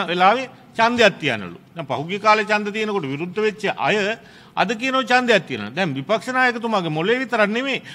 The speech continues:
මුළු ඇඟම ආයි පරීක්ෂාවට ලක් කරන්න ඕන. මේ මොකද්ද මන්ද බුද්ධිකද? එහෙම නැත්නම් මොනවා හරි ප්‍රශ්නයක් ඇවිල්ලාද? මානසික රෝගයක්ද කියලා? මොකද මේ වගේ වක්ත පිටාවක ඡන්දයක් තියන්නේ කියලා ඉල්ලන්නේ.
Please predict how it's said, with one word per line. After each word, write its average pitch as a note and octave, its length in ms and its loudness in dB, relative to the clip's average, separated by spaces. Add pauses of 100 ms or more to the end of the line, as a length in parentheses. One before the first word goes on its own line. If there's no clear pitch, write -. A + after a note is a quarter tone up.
(120)
මුළු G#3+ 200 0
ඇඟම F3+ 300 2
ආයි A3+ 340 4
පරීක්ෂාවට A3 580 2
ලක් A3+ 180 2
කරන්න A3+ 260 0
ඕන. B3 180 -2
මේ G3+ 160 -4
මොකද්ද G3 400 0
මන්ද D#3+ 340 -2
බුද්ධිකද? F#3+ 460 -6
එහෙම G3+ 200 -2
නැත්නම් F#3+ 360 -2 (320)
මොනවා E3 320 0
හරි G3+ 140 0
ප්‍රශ්නයක් F3+ 580 -2
ඇවිල්ලාද? G3+ 400 0 (320)
මානසික D3 380 -2
රෝගයක්ද G#3 500 0
කියලා? A3+ 240 -4
මොකද G#3 200 -4 (320)
මේ D3 220 -2
වගේ G#3+ 300 0
වක්ත E3 400 -2
පිටාවක G#3+ 400 0
ඡන්දයක් A3+ 480 -2
තියන්නේ A3+ 320 -2
කියලා G#3 240 -2
ඉල්ලන්නේ. G3+ 460 -2